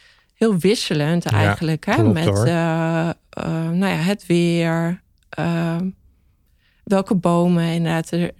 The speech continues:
Speaker 1: er, of ze goed in bloei staan of niet.
Speaker 2: Ja, ja.
Speaker 1: En ook, zeg maar, of we dus in het begin, wat jij zegt van, ja, zoals in Nederland, van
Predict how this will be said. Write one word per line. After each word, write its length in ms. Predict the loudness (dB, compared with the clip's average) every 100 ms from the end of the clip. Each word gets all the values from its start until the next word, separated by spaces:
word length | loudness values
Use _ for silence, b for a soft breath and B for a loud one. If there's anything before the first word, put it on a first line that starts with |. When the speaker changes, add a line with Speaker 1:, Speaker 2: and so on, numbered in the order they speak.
| -6
Speaker 1:
er, 440 | -4 -2 -4 -6
of 100 | -10
ze 120 | -6 -4
goed 240 | -4 2
in 140 | 2
bloei 220 | 4 2 0
staan 300 | -2 -4 -4
of 160 | -4
niet. 160 | -2 2
Speaker 2:
Ja, 180 | 2 0 -8 b b
ja. 220 | -2 -2 -2 -10 _ -4
Speaker 1:
En 280 | -2 -2 0
ook, 280 | 0 0 -2
zeg 200 | -8 -4
maar, 220 | -4 -4
of 220 | -4 -4
we 100 | -2
dus 260 | 0 0 0
in 120 | 0
het 120 | 0
begin, 400 | -2 -2 0 2
wat 140 | 0 0
jij 180 | -2 0
zegt 260 | -2 -4 -6
van, 220 | -4 -2
ja, 280 | -2 -2 -2
zoals 220 | 0 0
in 140 | 2 2
Nederland, 640 | 2 0 0 -2 -4 -6
van 280 | -6 -4